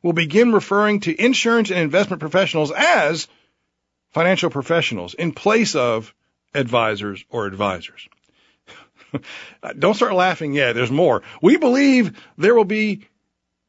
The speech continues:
this will be, rather, consistent with the majority of carriers in the life insurance industry. You will notice the immediate use of the term financial professional in our communications and marketing materials.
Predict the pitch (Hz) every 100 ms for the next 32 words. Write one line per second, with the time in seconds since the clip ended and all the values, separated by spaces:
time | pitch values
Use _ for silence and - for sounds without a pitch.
0 | _ _ _ 147 240 226 160 320 180 127
1 | 120 131 143 175 - - 320 - 143 -
2 | _ _ - 170 165 143 180 220 190 170
3 | 160 139 - - 180 156 123 117 - -
4 | 147 127 117 117 113 123 - 127 107 -
5 | 110 92 - - 233 143 - - - -
6 | _ _ _ _ - 131 160 156 131 143
7 | 220 202 180 160 127 113 180 285 170 151
8 | 277 - 160 135 131 113 113 131 127 107
9 | 113 135 127 123 165 160 131 143 165 156
10 | 175 185 180 139 123 127 160 151 135 -
11 | 165 113 - -